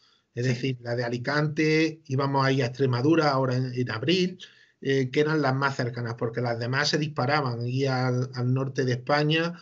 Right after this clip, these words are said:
Speaker 1: pues por mi profesión no me puedo
Speaker 2: Claro.
Speaker 1: permitir el lujo de irme, eh, un jueves y volver un, un domingo, y, y bueno, y condicionaba un poco a, a, al deportista.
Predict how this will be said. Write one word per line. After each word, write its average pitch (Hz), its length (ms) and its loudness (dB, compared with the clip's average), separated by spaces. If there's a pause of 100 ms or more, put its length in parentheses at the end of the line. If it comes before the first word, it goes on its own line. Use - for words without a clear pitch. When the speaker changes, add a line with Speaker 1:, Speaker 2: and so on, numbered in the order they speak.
(380)
Speaker 1:
pues 120 400 2 (300)
por 123 160 2
mi 123 100 4
profesión 127 580 4
no 135 120 0
me 135 120 2
puedo 131 880 0 (100)
Speaker 2:
Claro. 127 200 2 (100)
Speaker 1:
permitir 147 360 -2
el 139 100 4
lujo 160 400 4
de 123 140 2
irme, 135 560 0 (200)
eh, 135 640 2 (1080)
un 151 200 6
jueves 151 560 4
y 127 80 2
volver 127 360 0
un, 135 260 -2
un 139 160 -4
domingo, 165 600 0 (340)
y, 127 560 2
y 131 60 2
bueno, 131 480 2
y 123 540 -2
condicionaba 131 580 2
un 147 140 4
poco 143 280 4
a, 120 280 2
a, 113 380 -4 (240)
al 117 200 -4
deportista. 117 720 -2